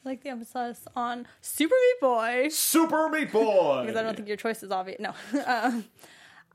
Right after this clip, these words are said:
Speaker 1: I would totally go with Super Meat Boy. Um, <laughs> I was thinking about it and I was like, "All right, this could go one of two ways. It could be, like, this crazy high-paced, like, action, kind
Speaker 2: Mm-hmm.
Speaker 1: of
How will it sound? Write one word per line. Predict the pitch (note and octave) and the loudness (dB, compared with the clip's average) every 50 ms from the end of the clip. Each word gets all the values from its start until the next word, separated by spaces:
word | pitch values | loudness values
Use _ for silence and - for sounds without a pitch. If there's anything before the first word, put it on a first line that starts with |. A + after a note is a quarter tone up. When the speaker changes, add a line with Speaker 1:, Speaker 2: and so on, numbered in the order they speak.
| - - | -8 -2
Speaker 1:
I | - B3+ - A3+ C#4 C#4 | -2 -2 0 0 0 0
would | C4+ C#4 B3 | -2 -2 -2
totally | C4 A3 G#3+ G#3 G3+ | -2 -2 -2 -2 -4
go | F#3+ G3 G3 G3 | -4 -4 -4 -6
with | G3+ G3 | -6 -8
Super | - G#3+ G3 - G#3 | -10 -14 -14 -12 -12
Meat | G3+ G3+ G3+ G3+ - | -12 -10 -12 -12 -10
Boy. | - G3 G3 G3 G3 G3 G3 G3 G3 F#3+ - - | -8 -6 -4 -2 -2 -2 -2 -2 -2 -4 -6 -6
Um, | - G#3+ G3+ G3 F#3+ F#3 - - - - - - - _ _ | -4 -4 -2 -2 -4 -4 -8 -12 -18 -20 -20 -20 -20 _ _
<laughs> | - - A3+ A#3+ A3 A3 B3 - | -12 -10 -10 -10 -12 -16 -10 -4
I | C4+ C#4+ | -2 -2
was | D#4 D4 D4+ | -2 -2 -2
thinking | - D4 C#4 - D4 C#4+ C#4 | -4 -4 -2 -2 -2 -2 -2
about | C4 A#3+ G#3+ G#3 | -2 -2 -4 -6
it | G3+ | -6
and | G#3+ | -10
I | G#3+ | -12
was | G#3 - | -12 -12
like, | G3 F#3+ | -12 -10
"All | - - | -10 -10
right, | - - | -10 -10
this | - - - | -14 -20 -14
could | - - C#4+ | -8 -6 -6
go | D4 | -4
one | B3+ A3+ G#3 | -4 -6 -6
of | G3+ G3 F#3+ | -8 -8 -10
two | - - - | -12 -16 -16
ways. | - - - - G#3 G#3+ | -14 -14 -14 -14 -14 -14
It | G#3+ | -16
could | - A3 A3 | -14 -12 -10
be, | A#3 | -10
like, | A3 G#3+ - | -10 -10 -10
this | - G3 - - | -14 -16 -16 -16
crazy | - - - - _ - A#3+ A3 G#3+ A3 G3+ G#3 G#3+ | -20 -20 -20 -20 _ -8 -4 -4 -4 -4 -4 -6 -6
high-paced, | G#3 G3 F#3+ F3 F3+ - G#3+ G3 F3+ F#3+ G3 - - - - | -6 -4 -4 -6 -6 -6 -8 -8 -8 -8 -8 -10 -12 -14 -12
like, | - - - | -12 -10 -8
action, | - - F#3 - - - A3+ A#3 B3 B3 B3+ C4 B3+ | -6 -6 -6 -6 -8 -8 -6 -6 -4 -4 -6 -6 -6
kind | - A#3 G#3 - | -6 -6 -6 -4
Speaker 2:
Mm-hmm. | F#3+ F#3 | -4 -4
Speaker 1:
of | F#3 F#3 F3+ F#3 | -6 -6 -10 -14